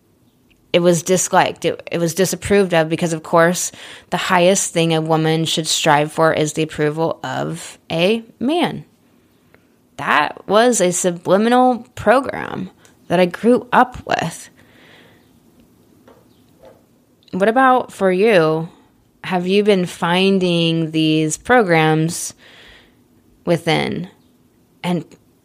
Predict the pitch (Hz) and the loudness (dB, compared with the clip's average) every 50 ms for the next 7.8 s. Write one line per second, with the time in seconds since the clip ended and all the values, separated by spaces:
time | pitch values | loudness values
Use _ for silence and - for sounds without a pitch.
0 | - 170 175 196 190 - - 185 185 180 180 175 170 170 165 156 156 156 147 120 | -8 -2 2 2 2 2 2 2 4 4 4 4 4 2 0 0 0 -2 -4 -4
1 | 107 104 - - - - - - - 175 180 175 - - - - 170 165 156 151 | -6 -6 -8 -10 -10 -10 -6 0 2 2 2 2 2 0 0 0 0 0 0 0
2 | 151 156 - - - - - 175 - - 170 165 165 165 170 165 147 143 147 160 | -2 -4 -4 -6 -6 -8 -8 -6 -2 0 0 2 2 2 2 2 0 -2 -4 -8
3 | - _ _ _ _ _ - 175 175 175 175 175 175 180 180 180 175 170 165 - | -12 _ _ _ _ _ -4 -2 0 0 2 2 2 2 2 2 2 2 0 -2
4 | - _ _ _ - - 165 165 165 160 160 156 156 156 151 - 160 156 156 156 | -4 _ _ _ -8 -4 -2 0 0 0 0 0 -2 -4 -4 -4 -4 -4 -2 2
5 | 156 156 151 151 151 156 151 151 - - 147 147 147 - - 151 151 151 151 151 | 2 2 2 2 2 -2 -2 -2 -2 -2 -2 0 0 0 0 0 0 0 0 0
6 | 151 156 156 156 165 - - - - - - - - - - 170 156 151 - - | 0 0 0 -2 -2 -6 -10 -20 -20 -20 -20 -16 -6 0 2 4 4 2 2 -2
7 | - 147 156 151 151 147 147 143 147 147 - - - - - 180 | -2 0 0 2 2 2 2 0 0 0 0 -2 -2 -4 -6 -8